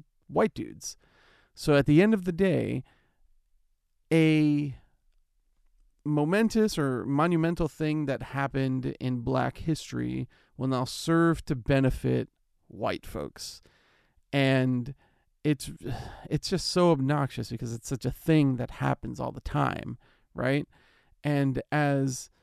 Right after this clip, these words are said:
a person of color, obviously not a black person, but a Hispanic person, it's frustrating to see, right? It's like, how many more advantages does anyone in particular need to have,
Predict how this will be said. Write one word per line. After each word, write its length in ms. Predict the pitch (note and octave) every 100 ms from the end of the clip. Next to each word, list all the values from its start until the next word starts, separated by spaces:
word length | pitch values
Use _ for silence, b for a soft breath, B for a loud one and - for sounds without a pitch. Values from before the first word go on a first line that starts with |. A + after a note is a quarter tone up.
| _ _ _ _ _ _
a 60 | D3
person 340 | D4 D#4 A#3
of 120 | C3+
color, 640 | - F3+ D#3 - G2 A#2+ - _ _ _
obviously 560 | C3 C3 - C3 B2 A#2+
not 220 | A#2+ A2+
a 60 | A2+
black 260 | C#3+ D3
person, 380 | D3+ C#3+ D#3 F#3
but 140 | C3+ -
a 40 |
Hispanic 480 | C#3 - D#3+ D#3 C#3+
person, 480 | C#3 C#3 F#3 G3+ b b b b b b _ -
it's 720 | D#3 D#3 - - - - - - _ _ _ _ -
frustrating 680 | G#3+ G3+ - C#3 B2+ B2+
to 140 | - B2+
see, 500 | - D#3+ - - - _ _ _ _ _
right? 280 | - C3 C#3
It's 180 | - C3+
like, 160 | C3+ -
how 180 | E3 F#3
many 200 | F#3 E3
more 280 | C3+ C#3+
advantages 600 | C3+ B2 C3 C3 A#2+ B2+
does 140 | A#2+ A#2+
anyone 580 | D3 D3 C#3 C3 B2+ B2+
in 140 | B2+
particular 580 | C#3 - F#3 D#3 C3 B2+
need 220 | B2+ B2+
to 80 | B2
have, 540 | - D#3+ - - -